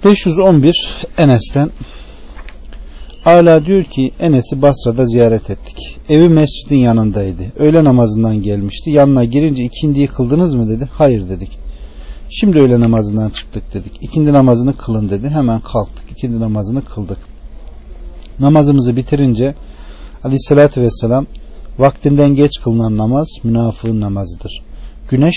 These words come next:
şeytanın boynuzlarının arasına ininceye kadar oturur. İkindi namazını bekler, sonra kalkar. Çarçabuk dört rekat namaz kılar. Onda da Allah'ı pek az zikreder, çok az okur."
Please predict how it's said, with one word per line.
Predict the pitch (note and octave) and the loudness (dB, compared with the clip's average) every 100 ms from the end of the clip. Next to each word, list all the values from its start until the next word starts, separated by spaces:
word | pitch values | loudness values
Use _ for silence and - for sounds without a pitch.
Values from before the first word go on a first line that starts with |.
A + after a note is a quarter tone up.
| - | 0
şeytanın | C3 - C3+ D3 | 0 2 0 4
boynuzlarının | B2+ B2+ A#2 A#2+ B2+ A#2+ | 4 4 2 0 0 0
arasına | A#2 - A2+ | -2 -2 -4
ininceye | A2+ C#3 D#3+ B2 A2+ | 0 2 2 2 0
kadar | - G#2 G#2+ | 0 -6 -6
oturur. | G#2+ - A2+ D3+ - - - - | -6 -8 -8 -8 -10 -18 -20 -16
İkindi | - D3+ D3 | -8 0 4
namazını | C3+ A#2+ A2 A2 G#2 | 4 4 2 0 0
bekler, | A#2 - E3 G#3 - | 0 0 -2 -4 -2
sonra | C3 A2+ | -2 -2
kalkar. | G#2+ - G#2+ - D3+ D#3+ - - - - | -4 -2 -4 0 -2 -2 -10 -20 -20 -4
Çarçabuk | - D#3+ - A#2 G#2 - | 2 4 2 -4 -4 -2
dört | C#3 B2 A2+ | 0 0 -6
rekat | - B2+ A#2 | -6 -6 -4
namaz | A2 G#2+ - | -2 -4 -6
kılar. | G2+ F#2+ - - | -6 -6 -8 -4
Onda | C3+ A#2 G2+ | -2 0 -2
da | |
Allah'ı | G#2 A2 G#2 B2 D#3+ - | -2 -2 -2 -4 -6 -8
pek | C#3 C3 | -8 -6
az | G#2+ F#2 | -6 -6
zikreder, | G#2+ - F#2+ A2 A#2+ | -8 -10 -8 -6 -8
çok | - A#2+ - | -8 -8 -8
az | - - | -12 -14
okur." | - - | -14 -12